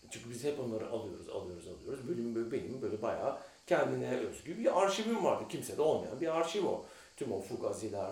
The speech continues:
bilmem neler, Amerikan yeraltı toplulukları vesaire vesaire böyle. E, liste veriyordum Deniz zaten. Benim bir listem vardı. Kayıtları ben yapıyordum. Deniz onları sanki kendi arşiviymiş gibi arşivin içine koyuyordu. Ondan sonra ben, e,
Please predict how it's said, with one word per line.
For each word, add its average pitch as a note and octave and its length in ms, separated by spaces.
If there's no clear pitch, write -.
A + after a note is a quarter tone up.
bilmem F#2 380
neler, F2+ 220
Amerikan F#2 500
yeraltı F#2+ 420
toplulukları F2+ 680
vesaire F#2 480
vesaire - 460
böyle. - 200
E, F3+ 80
liste G#3 320
veriyordum F#2 380
Deniz F#2 220
zaten. A2 440
Benim F#3+ 160
bir F3+ 80
listem E3 480
vardı. G#3+ 380
Kayıtları A3 440
ben G3+ 120
yapıyordum. E3+ 520
Deniz A#3 600
onları G3+ 260
sanki A#3 320
kendi G#3 280
arşiviymiş C3+ 520
gibi C#3 260
arşivin D#3+ 360
içine B2+ 340
koyuyordu. B2+ 540
Ondan C4+ 240
sonra A#3 280
ben, B3+ 400
e, - 20